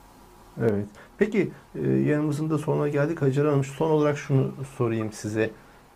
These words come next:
Şimdi geriye dönüp baktığınızda eşiniz hapis yattı, siz hapis yattınız, çıplak aramalara muhatap oldunuz, eziyet gördünüz.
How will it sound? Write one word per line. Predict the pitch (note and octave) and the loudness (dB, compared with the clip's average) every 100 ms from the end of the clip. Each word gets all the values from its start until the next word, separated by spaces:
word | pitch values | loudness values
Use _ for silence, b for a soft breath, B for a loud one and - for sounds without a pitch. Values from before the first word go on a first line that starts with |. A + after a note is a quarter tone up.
| - | -20
Şimdi | - G#3 F#3+ E3 D#3 - | -10 -4 -4 -4 -10 -2
geriye | D3 D3+ E3 E3 | 2 4 6 6
dönüp | D#3+ C3+ C3 | 4 4 2
baktığınızda | G#2+ - A2 G2+ F#2+ G2 F#2+ - | 0 0 -4 -4 -4 -6 -8 -4
eşiniz | B2+ - C3 B2 - - - - - - - - | -2 4 4 4 -2 -14 -20 -20 -20 -20 -20 -8
hapis | - - - | -8 -6 -2
yattı, | G2+ - - G#2 G#2+ - - | -2 -2 -6 -8 -8 -18 -20
siz | - A#2 - - | -12 -10 -10 -10
hapis | G#2 - G2+ | -8 -8 -6
yattınız, | A2 G2 - F#2+ F#2+ - | -4 -6 -6 -10 -10 -6
çıplak | - C#3 B2 - | -4 0 0 2
aramalara | A#2 A2 G#2+ G#2+ G#2+ G#2+ - | 2 2 2 2 2 0 -4
muhatap | A2 G#2 G2+ G2+ G#2 G2+ | -6 -2 -2 0 -2 -2
oldunuz, | F2+ - F2+ - - | -6 -6 -10 -8 -4
eziyet | A2+ A2+ G#2 - | -2 -2 -2 -2
gördünüz. | G2+ E2+ E2 F2 - | -2 -2 -4 -8 -10